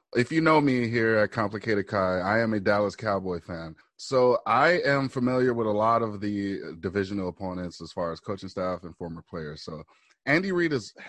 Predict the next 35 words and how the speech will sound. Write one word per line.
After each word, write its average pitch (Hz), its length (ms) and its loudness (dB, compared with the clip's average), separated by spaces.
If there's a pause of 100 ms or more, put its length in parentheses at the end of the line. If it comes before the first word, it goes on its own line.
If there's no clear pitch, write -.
(120)
always 135 380 0
been 120 180 -2
one 113 140 -2
hell 110 140 -4
of 104 80 -4
a 104 60 -8
coach. 113 440 -6 (380)
I've 107 180 2
always 135 340 6
kinda 120 280 0
doubted 110 400 2
him 117 420 -4
as 95 140 -8
far 107 180 2
as 87 140 -4
defensively, 117 720 -6
where 101 220 -2
I 95 80 0
thought 95 260 -2
maybe 95 220 -6
he 98 100 -10
couldn't 90 300 -8
get 90 100 -6
over 92 240 -2
the 87 140 -6
hump. 107 320 -4 (640)
But 95 340 -4 (120)
you 95 160 -8
give 135 240 0
him 135 140 0
somebody 127 320 -2
like 113 240 0
Pat 120 280 -2
Mahomes 117 640 -6
and 82 300 -10